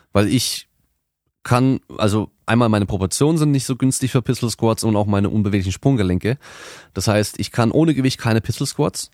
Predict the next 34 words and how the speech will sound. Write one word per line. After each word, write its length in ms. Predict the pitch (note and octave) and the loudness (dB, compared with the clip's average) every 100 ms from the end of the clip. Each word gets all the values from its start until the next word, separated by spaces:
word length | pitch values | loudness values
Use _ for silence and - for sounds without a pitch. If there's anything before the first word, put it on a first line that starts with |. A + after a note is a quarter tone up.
| _ | _
aber 140 | G#2+ G2 | -2 0
es 80 | |
liegt 160 | A2+ - | -2 0
überhaupt 220 | G2+ G#2+ | 0 0
nicht 100 | G#2+ | 0
an 40 | F#2+ | -2
der 80 | |
Kraft, 300 | - G#2+ G#2+ | 0 -2 -2
ja. 160 | F#2 F#2 | -2 0
Also 220 | F2+ F#2 | 0 0
wenn 120 | F#2+ | 0
ich 140 | G2 - | 0 -2
eine 80 | G2+ | -4
zehn 220 | - A2 | -2 -2
Kilo 180 | A#2+ B2+ | 0 0
Scheibe 340 | C3 A#2 A2+ | 0 0 2
mit 160 | G#2+ - | 0 0
ausgestreckten 480 | G#2 - G#2 F#2+ | -6 -4 -4 -2
Armen 140 | E2+ G2 | 0 0
nach 100 | F#2+ | 0
vorne 280 | - A#2 B2 | 0 0 0
halte, 160 | A#2 | 0
dann 80 | A2 | 0
kann 160 | A#2 A2 | 0 0
ich 100 | A2 | 0
locker 260 | G#2+ G2+ | 0 0
welche. 280 | F2+ F2 E2 - - - - - | 0 -2 -4 -8 -20 -20 -20 -6
Aber 180 | F2 F#2 | 0 2
sonst 200 | G#2 - | 2 2
falle 160 | A2 | 0
ich 100 | G2+ | 2
einfach 180 | G2+ G2 | 0 0
halt 160 | F#2 - | -2 0
um. 160 | A2+ | 0